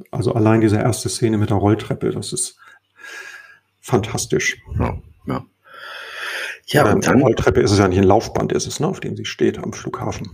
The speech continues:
Speaker 2: Ja.
Speaker 1: Mhm.
Speaker 2: Und dann stellt sich ja die Frage, weil Tarantino immer gesagt hat, er will nur zehn, äh, Filme drehen.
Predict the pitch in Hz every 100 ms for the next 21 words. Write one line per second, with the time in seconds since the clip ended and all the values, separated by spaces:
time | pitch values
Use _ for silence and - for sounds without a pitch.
0 | - - 127 113 113 - _ _ _ _
1 | - - _ _ _ _ - 85 - -
2 | 71 104 - 101 104 - 101 98 95 -
3 | 85 92 92 101 113 110 - 76 - 82
4 | 78 - 87 87 92 101 95 95 98 92
5 | 90 85 90 - 87 - - _ - 76
6 | 78 73 76 85 90 85 80 80 - -
7 | 80 90 95 - - - - 73 - -
8 | 80 78 - - 65 76 120 -